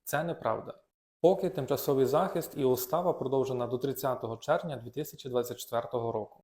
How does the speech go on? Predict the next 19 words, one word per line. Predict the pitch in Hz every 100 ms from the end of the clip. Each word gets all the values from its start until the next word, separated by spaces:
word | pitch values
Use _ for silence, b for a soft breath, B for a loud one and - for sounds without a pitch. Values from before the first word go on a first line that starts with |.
| -
Цим | 170 147
внеском | 156 202 - 135
президент | - 131 135 147 139 -
показує, | 135 - 156 131 123
що | 123 -
він | 143
не | 147
був | 135 139
впевнений, | - 139 120 113 113
чи | - 117
два | 123 127
посли | 127 123 - 180 196
мали | 139 135 127
право | 131 131 127
голосувати | 120 143 139 - 147 190 165
при | 143 135 131
підписанні | 127 120 - - 127 135 165 147
цього | - 127 127
договору. | 117 107 107 110 110